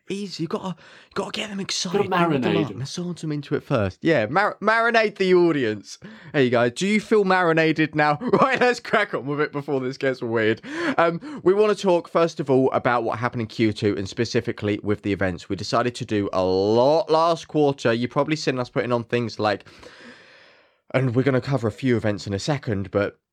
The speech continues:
Speaker 1: to just name all of them, uh, we had All About the Tricks, Biohacking, we had, uh, Accountability Nights, we had Hot Seat Power Coaching, we had Jam Nights, Psychic Evolvement. I've probably missed more, but the point is there was a lot we was trying to do. Three to four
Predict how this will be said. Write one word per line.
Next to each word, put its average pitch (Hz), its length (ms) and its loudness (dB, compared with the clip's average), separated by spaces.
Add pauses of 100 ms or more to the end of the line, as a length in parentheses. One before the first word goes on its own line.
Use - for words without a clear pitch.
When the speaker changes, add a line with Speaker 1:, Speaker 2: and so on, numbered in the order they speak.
(380)
Speaker 1:
to 160 100 4
just 165 300 0
name 143 340 2
all 180 180 4
of 165 120 0
them, 135 260 4
uh, 139 240 4
we 123 140 -2
had 101 800 0
All 151 140 0
About 127 180 0
the 110 40 -10
Tricks, 120 300 -2
Biohacking, 120 640 -2
we 104 100 -2
had, 98 380 -2
uh, 95 300 0
Accountability 123 640 -4
Nights, 110 260 -2
we 104 60 -2
had 98 180 -4
Hot 131 220 -2
Seat - 160 -8
Power 110 260 -4
Coaching, 104 420 -6
we 92 80 -6
had 92 220 -8
Jam 113 300 0
Nights, 107 260 -2
Psychic 120 360 -6
Evolvement. 98 520 -2 (160)
I've 101 160 -4
probably 139 480 -2
missed 107 320 -4
more, 95 240 0
but - 320 -4
the 104 100 -6
point 135 360 -4
is 95 260 -4
there 104 160 -2
was 95 160 -4
a 98 60 -6
lot 98 180 -4
we 95 100 -6
was 90 120 -10
trying 151 160 -6
to 101 240 -2
do. - 40 -8 (260)
Three 131 560 -2
to 147 200 -4
four 113 500 0